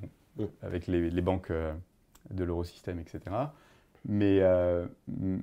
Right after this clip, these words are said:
Speaker 1: mais oui, oui, c'est décentralisé au moment où on s'en sert et au moment où on le paye, mais c'est pas tout à fait décentralisé dans le,
Speaker 2: Ouais.
Speaker 1: la, l'architecture. Et puis même le fait d'avoir des, des euros sous la main,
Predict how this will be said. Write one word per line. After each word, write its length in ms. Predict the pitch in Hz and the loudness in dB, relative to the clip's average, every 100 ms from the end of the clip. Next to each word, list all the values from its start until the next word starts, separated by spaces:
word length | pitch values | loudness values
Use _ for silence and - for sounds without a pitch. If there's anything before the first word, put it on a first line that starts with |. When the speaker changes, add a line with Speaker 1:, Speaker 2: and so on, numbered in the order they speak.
| - | -8
Speaker 1:
mais 180 | 101 95 - | -6 -6 4
oui, 180 | 110 - | 4 4
oui, 240 | 101 127 | 4 4
c'est 140 | 98 98 | 4 0
décentralisé 460 | 95 107 107 104 | 2 2 4 4
au 40 | 120 | 4
moment 280 | 104 110 107 | 2 0 0
où 20 | |
on 60 | |
s'en 100 | 95 | -2
sert 320 | 95 123 123 104 | 2 4 4 4
et 80 | |
au 60 | 92 | 2
moment 240 | 95 95 | 0 -2
où 20 | 95 | -2
on 40 | |
le 60 | 95 | -2
paye, 280 | 123 151 151 - _ _ - | -2 -2 -6 -18 _ _ -6
mais 100 | 92 | -4
c'est 140 | - | -4
pas 120 | 90 98 | -4 -6
tout 100 | - | -6
à 60 | |
fait 120 | 92 98 | -6 -4
décentralisé 540 | 92 90 - 87 113 | -6 -6 -4 -2 -2
dans 160 | 101 90 | -2 -4
le, 180 | 87 90 | -4 0
Speaker 2:
Ouais. 100 | 104 | -2
Speaker 1:
la, 80 | - - | -2 -6
l'architecture. 460 | 90 - 117 180 | -6 -2 0 2
Et 80 | 120 | 0
puis 160 | - 104 | 0 2
même 200 | 117 113 | 4 4
le 80 | |
fait 180 | 98 156 | 6 6
d'avoir 280 | 123 104 101 | 8 8 6
des, 320 | 98 95 90 | 6 4 2
des 120 | 90 95 | 0 0
euros 260 | 104 107 | 2 0
sous 120 | - | 0
la 60 | 95 | -2
main, 220 | 101 165 | 0 -2